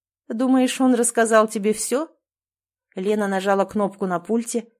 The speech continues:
и на экране появилась запись. Ольга узнала этот вечер сразу. Тот самый номер в отеле, тот самый приглушённый свет.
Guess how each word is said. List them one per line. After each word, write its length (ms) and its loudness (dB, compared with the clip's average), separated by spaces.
и 80 -6
на 160 2
экране 400 0
появилась 580 0
запись. 540 -8
Ольга 320 -2
узнала 460 -2
этот 300 -6
вечер 320 -4
сразу. 500 -4
Тот 140 -2
самый 340 2
номер 400 2
в 80 -2
отеле, 540 -2
тот 180 -4
самый 400 2
приглушённый 720 -4
свет. 440 -8